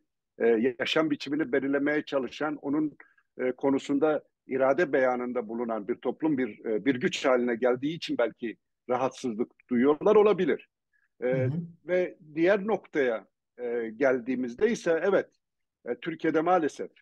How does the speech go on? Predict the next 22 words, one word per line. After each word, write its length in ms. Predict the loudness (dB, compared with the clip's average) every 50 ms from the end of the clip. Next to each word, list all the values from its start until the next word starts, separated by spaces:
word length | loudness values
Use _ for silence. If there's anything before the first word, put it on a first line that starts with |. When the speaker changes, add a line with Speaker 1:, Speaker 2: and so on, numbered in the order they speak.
| _ _ -8
Speaker 1:
e, 60 | -6 -4 -4 -2 -4 -4 -4 -2
nefret 440 | 0 0 0 2 2 2 2 0 0
söylemi, 580 | 0 2 4 4 4 2 2 2 0 -2 -4 -10 _ _ _ _ _ _ _ -2
e, 360 | -2 0 0 -2 -4 -8 -12 -8 -6
hani 340 | -2 0 2 2 2 0 -4 -12 -14
şimdi 380 | -14 -6 -2 -2 0 0 2
yabancı 460 | 2 2 2 2 2 0 0 -2 -6 -8
düşmanlığı 760 | -10 -10 -8 -4 -2 -2 0 0 0 0 0 0 -2 -4 -6 -10 -18 _ _ _
biçiminde 480 | -18 -14 -6 -2 -2 -2 0 0 0 0
şekillendiriliyor. 800 | 0 -2 -2 -2 -2 -2 0 0 0 0 -2 -4 -4 -4 -6
İşte 160 | -4 -2 -2
özellikle 400 | -2 0 0 0 0 0 -2 -4
Suriyelilere 760 | -4 -4 -4 -4 -2 0 2 2 2 2 4 4 4 4 6 6
ve 180 | 4 4 2 -2 _ _ _ _
Afganlara 640 | -2 -2 -2 0 _ 0 2 2 2 0 2 2 4
yönelik 360 | 2 2 0 0 -2 0 0
ama 280 | 0 2 2 0 -2 -2 _ _ _ _ _ _ _
genelde, 640 | 0 2 2 2 0 0 0 0 0 -2 -2 -4 -8 _ _ _ _ _ _ _ _
e, 160 | -6 -6 -6 -6 -10 _ _ _ _ _ _
Türk 380 | -8 -6 -6 -8 -10 -10 -4
olmayan, 600 | 0 2 2 2 2 2 2 2 2 2 -2 -6 -10 _ _ _ _ _ _ _ _ _ _ _ _ _ _ _ _ _ _ _
Türk, 400 | -6 -4 -4 -4 -4 -10 -18 -20